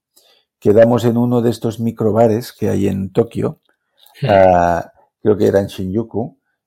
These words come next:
Speaker 1: entonces que nos fuimos a un bar de estos para tres personas y ahí estuvimos charlando, pues, sobre libros, sobre viajes, sobre mil cosas,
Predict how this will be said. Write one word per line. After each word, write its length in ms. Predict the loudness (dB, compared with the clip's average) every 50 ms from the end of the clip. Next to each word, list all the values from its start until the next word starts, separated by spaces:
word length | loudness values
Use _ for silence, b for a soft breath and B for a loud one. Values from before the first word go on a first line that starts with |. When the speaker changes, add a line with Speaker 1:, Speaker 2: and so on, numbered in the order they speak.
| _
Speaker 1:
entonces 340 | -14 -6 -2 -2 -2 -2 -2
que 320 | -4 -4 -4 -4 -6 -10 -14
nos 260 | -12 -10 -8 -8 -8 -6
fuimos 320 | -6 -6 -4 -4 -2 -2
a 60 | -2
un 140 | -2 0 2
bar 200 | 0 0 2 0
de 80 | -2 -4
estos 280 | -4 -8 -12 -14 -8
para 240 | _ -4 -2 -2 -4
tres 220 | -4 -6 -8 -8
personas 720 | -8 -10 -12 -8 -6 -6 -6 -6 -8 -10 -12 -16 -20 _ _ _ _ _ _ _ _ _ _
y 120 | -2 0
ahí 100 | 2 2
estuvimos 480 | 0 0 -4 -4 -4 -4 -4 -6 -6 -8
charlando, 540 | -10 -10 -8 -8 -6 -6 -6 -4 -6 -6 -6
pues, 500 | -6 -8 -8 -8 -10 -12 -16 -20 -20 _ _ _ _ _ _ _
sobre 400 | _ -12 -10 -10 -10 -10 -12 -12
libros, 800 | -10 -8 -4 -2 -2 0 0 0 0 0 0 0 0 -2 -2 -6
sobre 280 | -8 -12 -12 -12 -12 -12
viajes, 800 | -10 -8 -4 -2 0 0 -2 -4 -6 -6 -4 -4 -2 -4 -4 -6
sobre 220 | -10 -12 -12 -10 -10
mil 180 | -8 -8 -10 -8
cosas, 520 | -8 -10 -10 -4 -4 -4 -4 -4 -8 -16